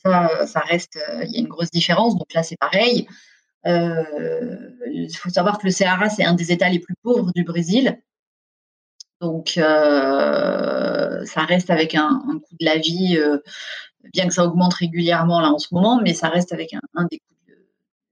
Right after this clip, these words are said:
la vie, euh, pas très cher. Euh, le, un cocktail sur la plage, il faut, voilà, faut voir comme ça. Moi, je,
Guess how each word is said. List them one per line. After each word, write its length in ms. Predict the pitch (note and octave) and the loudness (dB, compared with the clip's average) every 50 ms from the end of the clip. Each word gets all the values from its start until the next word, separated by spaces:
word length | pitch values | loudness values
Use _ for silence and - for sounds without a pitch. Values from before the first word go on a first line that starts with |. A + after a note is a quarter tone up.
| _ _ _ _ _ _ _ | _ _ _ _ _ _ _
la 100 | D#3 E3 | -10 -8
vie, 260 | D#3+ F3+ G3 F#3+ F3+ | -8 -6 -6 -4 -4
euh, 60 | E3 - - | -4 -2 -2
pas 80 | F#3 | -4
très 220 | F#3 - - F#3+ F#3 | -4 -2 0 2 2
cher. 360 | - - G3 G#3 B3 C4+ - - - - - - - - - - - _ _ _ _ - | 4 4 4 2 2 0 -4 -10 -18 -20 -20 -18 -18 -18 -20 -20 -20 _ _ _ _ 0
Euh, 280 | F3+ F3 E3+ F3 F3 F3 | 2 4 6 6 6 6
le, 260 | F3+ F3+ E3 - - _ _ | 6 4 2 0 -6 _ _
un 160 | - G#3+ A3 | 0 0 2
cocktail 420 | A3+ C#4 C#4 - - C#4+ C#4 C#4 A3+ | 2 2 0 2 0 0 0 0 2
sur 140 | B3+ C4 | 2 4
la 120 | B3 A#3+ A3+ | 4 4 4
plage, 380 | F#3+ A#3 B3 B3+ C#4+ D#4+ D#4+ D#4 | 4 2 4 4 4 4 2 2
il 100 | C#4+ B3+ | -2 -6
faut, 160 | - - A#3 A3 G3+ G#3+ G#3 | -8 -10 -12 -12 -12 -10 -2
voilà, 260 | A3 A3 G3 F3 F3+ - | 0 2 2 2 0 -4
faut 120 | - F#3+ F#3 | -8 -8 -4
voir 260 | F#3 F#3 F#3+ F#3 - - | 0 0 0 0 0 -2
comme 140 | G#3 F#3+ F#3 | 0 0 2
ça. 180 | - B3 C4 | 4 4 4
Moi, 120 | B3+ A#3 G3+ | 4 4 2
je, 80 | F3 | 0